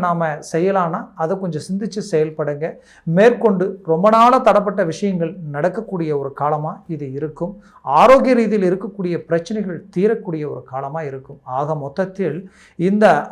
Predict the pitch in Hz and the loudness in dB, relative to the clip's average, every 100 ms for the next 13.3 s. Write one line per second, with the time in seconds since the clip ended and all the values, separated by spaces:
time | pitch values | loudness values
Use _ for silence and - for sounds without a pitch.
0 | 147 196 233 208 190 185 180 190 170 170 | 2 4 4 2 2 0 0 -2 -2 -4
1 | 165 202 208 - 170 165 156 151 - _ | -4 -4 -6 -6 -4 -2 -4 -6 -12 _
2 | - 175 190 170 165 185 226 220 160 165 | -6 -2 2 2 2 2 2 0 0 0
3 | 226 214 214 180 165 156 147 175 175 151 | 0 0 0 0 0 0 0 -4 -4 -6
4 | - - 147 156 175 254 240 - 175 180 | -8 -8 -6 -2 -2 -2 -6 -4 -2 0
5 | 170 151 151 151 160 226 - _ _ - | -2 -2 -2 -2 -4 -10 -14 _ _ -2
6 | 160 180 180 160 151 151 180 - - 147 | 2 2 2 2 2 0 -2 -8 -10 -2
7 | 156 190 214 170 151 143 151 214 - - | 2 4 4 2 2 -2 -4 -8 -12 -20
8 | _ 160 190 214 214 202 190 160 135 - | _ -2 2 4 4 2 0 -2 -4 -8
9 | 147 190 220 226 226 180 175 196 208 180 | -2 0 0 0 0 0 0 -2 -6 -6
10 | 160 165 - - 196 214 208 170 147 123 | -8 -8 -12 -6 -2 0 0 0 -2 -6
11 | - _ _ 175 196 196 170 202 240 247 | -12 _ _ -2 2 4 2 0 0 0
12 | 190 190 220 220 208 185 175 165 139 - | 2 0 0 -2 -2 0 0 0 0 -6
13 | - 190 | -8 -2